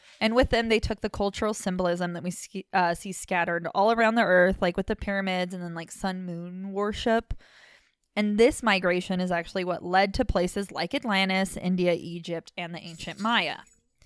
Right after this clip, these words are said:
So speaking of India, there is actually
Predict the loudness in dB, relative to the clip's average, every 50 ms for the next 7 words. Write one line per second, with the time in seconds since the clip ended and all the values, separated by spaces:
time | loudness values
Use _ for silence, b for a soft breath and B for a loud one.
0 | b b b b b b b b b b b -12 -8 -6 -6 -6 -6 -6 -4 -4
1 | -4 -4 -4 -4 -4 -2 0 0 0 0 0 0 0 0 0 0 -2 -2 -6 -8
2 | -4 -2 -2 0 0 0 -2 -2 -4 -4 -2 -2 -2 -2 -2 -4